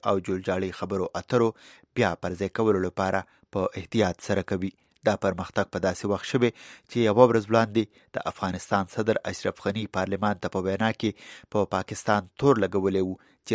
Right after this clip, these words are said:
د طالبانو مشران په افغانستان کې د یاغي تشدد لپاره د خپلې خاورې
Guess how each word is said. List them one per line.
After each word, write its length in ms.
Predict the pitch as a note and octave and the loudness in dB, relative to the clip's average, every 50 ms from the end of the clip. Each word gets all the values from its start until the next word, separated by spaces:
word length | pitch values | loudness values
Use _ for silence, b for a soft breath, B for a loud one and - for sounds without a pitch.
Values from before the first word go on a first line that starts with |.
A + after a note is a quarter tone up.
| F#2+ F2+ | -2 -2
د 40 | - G2 | 0 0
طالبانو 460 | G2 G2 G2 F2+ G2 G2 G2 G2 F2 | 0 2 2 2 2 0 0 0 -4
مشران 420 | F#2 F2+ - - G#2 - A2+ A2 - - | -6 -8 -6 0 2 2 2 2 0 -6
په 160 | - - D#3 | -6 -6 -6
افغانستان 580 | - - - F#2 F#2 F3 - - - G#2+ G#2+ - | -6 -6 -8 -6 -6 -8 -6 -2 -2 -2 -2 -2
کې 220 | - - G2 F#2+ | -6 -6 -2 0
د 100 | G2 G2 | 0 0
یاغي 240 | F#2 F2+ F2+ A#2+ - - | 0 -2 -4 -6 -6 -6
تشدد 400 | F#2+ - - F#2+ F2 - G2 F2+ F#2 F#2 | -8 -8 -8 -10 -6 -6 -8 -6 -6 -8
لپاره 320 | - - F#2+ F#2+ F2+ F2+ - B B B B B B B B G#2+ G2 | -4 -2 -2 0 0 -2 -4 B B B B B B B B 0 0
د 120 | F#2 F2+ - | 0 0 -2
خپلې 280 | - G2+ F#2 F2+ - - | -4 -2 -2 -2 -2 -2
خاورې 280 | G2+ F#2+ F#2 F#2 F2+ | -2 0 0 0 -2